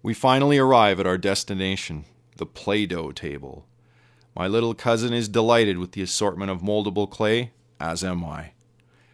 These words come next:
The smell of Play-Doh on my hands is one of my most powerful memories from early childhood,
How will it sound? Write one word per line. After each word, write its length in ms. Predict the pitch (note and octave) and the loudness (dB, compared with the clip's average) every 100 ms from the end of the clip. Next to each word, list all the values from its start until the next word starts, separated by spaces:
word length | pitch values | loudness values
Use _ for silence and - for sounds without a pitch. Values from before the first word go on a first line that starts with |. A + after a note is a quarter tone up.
| _ _ _ | _ _ _
The 80 | F#2+ | -10
smell 420 | - G#2+ A2 A#2+ | -6 0 2 2
of 160 | A2+ | -2
Play-Doh 420 | - B2 B2 A#2 A#2 | 0 2 4 4 2
on 120 | A#2 | 2
my 180 | A2+ G#2+ | 0 0
hands 380 | G#2 G#2+ A2+ | 0 -2 -2
is 160 | G#2+ F#2 | -4 -6
one 140 | G2+ | -4
of 100 | G#2 | -4
my 140 | G2 G2+ | -2 -2
most 260 | G2+ G2+ | -2 -6
powerful 520 | - - A2 A2 G#2+ G#2 | -6 0 2 2 0 -4
memories 520 | G2 G2 F2 D#2 - | -2 -2 -4 -8 -10
from 200 | F2 F2+ | -8 -6
early 280 | F#2 F#2 F2+ | -6 -6 -8
childhood, 680 | - F2+ D#2+ D#2 D#2+ - | -6 -6 -8 -10 -14 -18